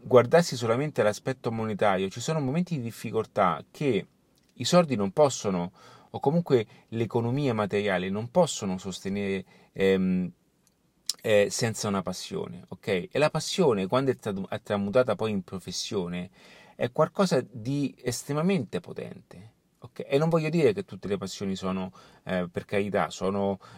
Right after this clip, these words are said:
eh, possono diventare business, ma ci sono business, professioni, comunque lavori che possono fa-, possono essere fatti con estrema passione,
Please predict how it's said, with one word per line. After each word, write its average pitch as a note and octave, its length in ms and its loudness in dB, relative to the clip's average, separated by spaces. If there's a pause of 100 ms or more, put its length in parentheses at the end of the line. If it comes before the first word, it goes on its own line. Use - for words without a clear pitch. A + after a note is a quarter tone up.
(120)
eh, F#2 340 -2
possono A2 380 -4
diventare G2+ 520 -4
business, - 680 -12 (640)
ma E3+ 340 8
ci A#2+ 140 -6
sono C3 340 0
business, A2+ 540 -4
professioni, G2+ 580 0
comunque G#2 580 0 (120)
lavori B2+ 380 6
che A2 100 -6
possono G#2 380 -6
fa-, G#2 160 -4 (340)
possono B2+ 400 -2
essere B2 300 -6
fatti - 360 -4
con F#2+ 140 0
estrema F#2 340 -6
passione, - 560 -14